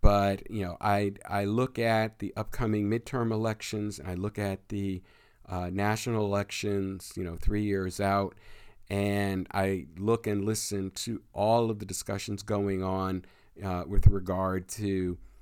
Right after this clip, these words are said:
you know, the, the influence of the prior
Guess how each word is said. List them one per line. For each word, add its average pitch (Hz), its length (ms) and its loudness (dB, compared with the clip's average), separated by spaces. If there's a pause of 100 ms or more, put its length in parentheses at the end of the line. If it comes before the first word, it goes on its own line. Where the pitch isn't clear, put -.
(340)
you 92 140 -6
know, 85 340 -4
the, 92 680 -6
the 87 160 -8
influence 104 880 0
of 95 460 -2
the 92 100 -8
prior 104 640 2